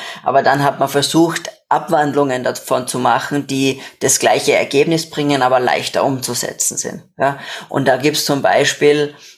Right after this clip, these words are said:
eine, etwas, das nennt sich die mad Diet, also <laughs> die, ähm, äh, Modified Atkins im, heißt diese Ernährungsform. Und Modified Atkins ist quasi eine,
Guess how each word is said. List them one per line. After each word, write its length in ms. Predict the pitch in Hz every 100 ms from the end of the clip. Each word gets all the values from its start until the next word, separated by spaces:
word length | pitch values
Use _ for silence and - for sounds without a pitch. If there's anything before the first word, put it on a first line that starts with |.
| _
eine, 600 | 120 131 131 131 127 123 - - - _
etwas, 380 | - 143 139 135
das 100 | 131
nennt 260 | 135 127 123
sich 280 | 127 - -
die 140 | 127
mad 540 | 135 131 131 143 160 -
Diet, 500 | - 139 135 151 -
also 180 | - 143 -
<laughs> 140 | 160
die, 180 | 127 123 - - 214 -
ähm, 440 | - 123 123 123 - - - _ _ -
äh, 180 | 120 120
Modified 840 | 139 156 165 180 - 131 135 -
Atkins 680 | 135 160 - - 170 185 - - - - - -
im, 260 | 139 127 -
heißt 340 | 139 143 143
diese 220 | 151 143 151
Ernährungsform. 1120 | 139 143 139 143 156 - 160 143 151 165 - - - -
Und 220 | 143 143
Modified 640 | 139 143 156 - 131 120 -
Atkins 540 | - - - 147 143
ist 380 | - 135 - -
quasi 440 | - - - 127
eine, 380 | - 117 123